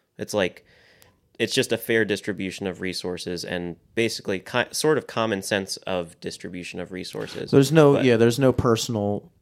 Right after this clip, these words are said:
Speaker 2: bel-, property. Everything's
Speaker 1: Well, n-, no, I would say it's a
Speaker 2: Well, in true communism, there isn't. I don't know
Speaker 1: I guess
Speaker 2: what,
Speaker 1: so,
Speaker 2: what
Speaker 1: yeah.
Speaker 2: you're speaking of.
Speaker 1: Yeah, I, th-, I mean, I guess they could. I, I, I don't know the differentiation. I think there's, there is a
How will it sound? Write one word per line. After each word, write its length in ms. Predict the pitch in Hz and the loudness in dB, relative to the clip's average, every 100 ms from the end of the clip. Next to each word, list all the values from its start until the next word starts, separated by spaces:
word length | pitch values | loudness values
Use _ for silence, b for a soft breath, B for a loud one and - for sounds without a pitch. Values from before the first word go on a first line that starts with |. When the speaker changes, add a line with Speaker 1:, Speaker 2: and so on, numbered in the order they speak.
| _ _ - | _ _ -8
Speaker 2:
bel-, 300 | 123 113 107 | -2 -2 -2
property. 480 | - 113 104 101 101 | 2 4 4 0 0
Everything's 240 | 104 110 | -2 4
Speaker 1:
Well, 280 | 143 107 - - _ | 6 6 0 -10 _
n-, 100 | 113 - _ - | -18 -18 _ -6
no, 480 | 127 131 151 135 | 0 2 4 4
I 120 | 101 101 | 4 2
would 160 | 104 | 0
say 180 | - 113 | 0 0
it's 140 | 104 | 0
a 120 | 98 95 _ _ - | -6 -8 _ _ 6
Speaker 2:
Well, 140 | 156 170 | 10 10
in 80 | |
true 240 | 170 214 190 | 8 6 6
communism, 500 | 139 117 107 110 110 | 6 4 2 -2 -2
there 140 | 117 | -2
isn't. 240 | - - - | -2 -4 4
I 120 | 135 | 8
don't 100 | 143 | 10
know 80 | 139 | 10
Speaker 1:
I 60 | |
guess 140 | 131 127 | 10 8
Speaker 2:
what, 100 | 127 | 6
Speaker 1:
so, 160 | 95 | 6
Speaker 2:
what 100 | 117 | 4
Speaker 1:
yeah. 120 | 98 113 | 6 4
Speaker 2:
you're 80 | 110 | 2
speaking 420 | - 101 - - | -2 -4 -4 -10
of. 160 | - - - | -14 -16 2
Speaker 1:
Yeah, 260 | 135 123 - | 4 4 2
I, 120 | 143 | -2
th-, 140 | - - | -4 -4
I 100 | 135 | -2
mean, 140 | 139 | 0
I 100 | 131 | -2
guess 260 | 123 147 - | 0 -2 0
they 180 | 123 104 | -2 -4
could. 400 | _ - 110 92 _ - | _ -8 -6 -6 _ -4
I, 400 | 104 - 107 104 | -2 0 0 0
I, 80 | 110 | -2
I 20 | |
don't 180 | 117 107 | -2 -2
know 140 | 104 101 | -2 -2
the 120 | 101 | -4
differentiation. 720 | 101 101 98 98 101 98 101 | -4 -4 -4 -4 -6 -6 -6
I 60 | |
think 260 | 92 127 131 | -4 -4 -2
there's, 320 | 110 101 - _ | -2 -2 -6 _
there 160 | 107 101 | 0 0
is 200 | 110 | 0
a 120 | 110 | -2